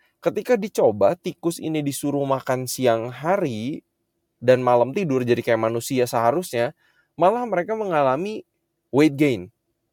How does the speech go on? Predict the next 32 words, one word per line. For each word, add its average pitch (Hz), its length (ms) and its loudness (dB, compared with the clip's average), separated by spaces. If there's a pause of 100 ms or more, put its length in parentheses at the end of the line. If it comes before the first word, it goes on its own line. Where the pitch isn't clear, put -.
(260)
Berat 131 160 4
badannya 143 320 4
malah 160 200 -2
naik, 139 360 -4
tikus. 104 420 -8 (460)
Dan 139 160 2
ini, 196 480 -2
apa 135 160 -4
yang 196 100 -4
terjadi 147 300 -4
sama 123 160 -8
tikus, 120 480 -8 (340)
ini 165 300 -6
se-, - 320 -2 (160)
kebalikan 147 480 2
dari 170 240 0
yang 208 160 -10 (480)
terjadi 139 240 0
sama 127 320 -2
manusia. 107 320 -6
Manusia 110 400 -2
kan 196 160 -4
harusnya 160 480 -6 (160)
hari 120 480 -2
selama 117 560 0
itu - 80 -8
siang, 120 480 -2
kita 120 160 -4
beraktivitas, 107 580 -4
malam 101 300 -6
itu 160 160 -10
tidur. 139 400 -2